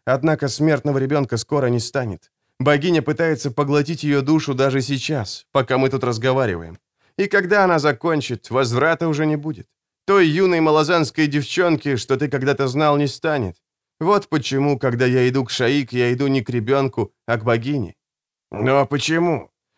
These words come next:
Ты и вправду верен идее апокалипсиса, хаоса и разрушения? Нет, у меня кое-что другое на уме. Я должен поговорить с богиней до того, как она поглотит душу Шаик. Гиборик долго смотрел на высшего мага,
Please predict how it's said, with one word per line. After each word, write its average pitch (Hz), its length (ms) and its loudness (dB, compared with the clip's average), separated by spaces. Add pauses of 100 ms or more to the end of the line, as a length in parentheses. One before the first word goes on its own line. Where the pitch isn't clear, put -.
Ты 135 220 2
и 139 40 4
вправду 147 500 0
верен 147 380 4
идее 131 420 0
апокалипсиса, 135 1040 -2 (160)
хаоса 135 500 0
и 151 80 2
разрушения? 143 800 0 (720)
Нет, 190 440 2
у 151 60 0
меня 143 260 2
кое-что 143 400 0
другое 113 440 0
на 123 140 0
уме. 85 380 -6 (320)
Я 196 200 2
должен 185 400 2
поговорить 160 480 2
с 131 60 -6
богиней 147 480 2
до 147 160 2
того, 147 260 0
как 131 180 -2
она 135 180 2
поглотит 127 580 0
душу 131 360 -2
Шаик. 135 440 -2 (1300)
Гиборик 98 600 0
долго 151 380 4
смотрел 147 500 2
на 143 100 4
высшего 123 460 0
мага, 123 420 0